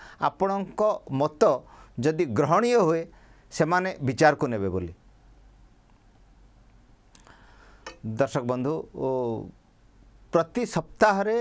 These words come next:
ମୁଁ ଆପଣଙ୍କ ସାମ୍ନାରେ ଆସିକି ଯେଉଁ ପ୍ରସଙ୍ଗ ଆପଣଙ୍କ ସାମ୍ନାରେ ଗତ ସପ୍ତାହରେ ରଖିଛେ, ତାକୁ ମୁଁ ଉସ୍-, ଉତ୍ଥାପନ କରୁଛି ଏବଂ ଆପଣଙ୍କର ପୁରା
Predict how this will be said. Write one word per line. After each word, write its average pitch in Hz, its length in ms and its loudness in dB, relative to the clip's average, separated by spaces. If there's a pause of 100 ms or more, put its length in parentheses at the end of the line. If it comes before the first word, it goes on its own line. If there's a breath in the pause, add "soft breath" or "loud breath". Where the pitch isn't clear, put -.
(440)
ମୁଁ 170 360 -2
ଆପଣଙ୍କ 196 520 -4
ସାମ୍ନାରେ 180 640 -4 (560)
ଆସିକି 139 460 -2 (600 soft breath)
ଯେଉଁ 190 300 0 (400)
ପ୍ରସଙ୍ଗ 190 440 0
ଆପଣଙ୍କ 208 560 0
ସାମ୍ନାରେ 175 500 -2 (160)
ଗତ - 340 -2
ସପ୍ତାହରେ 170 500 -2
ରଖିଛେ, 156 440 -2 (480)
ତାକୁ 156 260 0
ମୁଁ 185 140 -2
ଉସ୍-, - 320 -8
ଉତ୍ଥାପନ 170 500 0
କରୁଛି 202 360 -2 (400 loud breath)
ଏବଂ 180 220 0 (120)
ଆପଣଙ୍କର 226 680 -2 (580)
ପୁରା 202 260 4